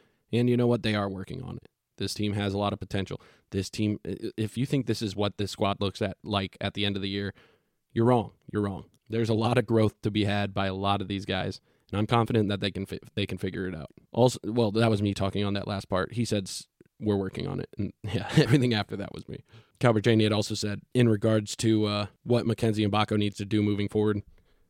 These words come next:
he had said Mackenzie just needs to, quote unquote, continue to understand how the game is played. College game is totally different from high school. Pay attention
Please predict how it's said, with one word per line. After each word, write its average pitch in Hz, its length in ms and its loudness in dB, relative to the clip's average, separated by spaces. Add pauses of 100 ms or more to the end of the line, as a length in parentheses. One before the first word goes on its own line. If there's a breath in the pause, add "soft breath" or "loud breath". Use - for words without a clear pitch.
(240)
he - 120 -4
had 107 120 0
said 113 140 6
Mackenzie 107 380 2
just 104 160 -2
needs 107 220 2
to, 101 260 2 (160)
quote 104 200 4
unquote, 107 340 2 (480 soft breath)
continue 131 320 6
to 120 100 4
understand 113 400 4
how 110 120 2
the 104 40 -2
game 101 220 0
is 101 100 -4
played. 98 280 -2 (100)
College 110 300 4
game 113 220 6
is 110 100 2
totally 120 280 4
different 110 400 4
from 101 120 -2
high 101 120 0
school. 95 320 -6 (120)
Pay 123 160 6
attention 120 460 2